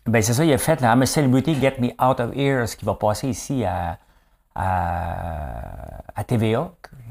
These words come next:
Ils m'ont pas appelé, Colin, hein ? Ben là, il est obligé de démissionner. Et c'est ça, quand t'es politicien. Tu veux bien changer. Hein ? Regardez ici, Marc Bellemare, il avait rien participé.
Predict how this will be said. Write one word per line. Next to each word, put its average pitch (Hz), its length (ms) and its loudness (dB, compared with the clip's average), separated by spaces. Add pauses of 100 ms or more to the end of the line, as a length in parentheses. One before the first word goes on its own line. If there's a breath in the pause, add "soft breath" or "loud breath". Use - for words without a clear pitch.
(140)
Ils 104 60 -4
m'ont 101 160 0
pas 95 140 -2
appelé, 82 400 -8
Colin, 90 500 -8
hein ? 135 140 -2 (580 loud breath)
Ben 131 140 4
là, 180 80 4
il 160 80 4
est 151 120 2
obligé 127 220 2
de 131 60 2
démissionner. 117 640 0
Et 120 60 -4
c'est 139 220 -2
ça, 160 460 -4
quand 101 160 -6
t'es 104 100 -6
politicien. 110 520 -6 (260 soft breath)
Tu - 140 0
veux 156 80 4
bien 165 260 2
changer. 123 400 0
Hein ? 110 60 0
Regardez 131 300 0
ici, 208 260 -4
Marc 120 240 0
Bellemare, 104 500 0
il 85 80 -8
avait 85 140 -4
rien 92 200 -4
participé. - 520 -6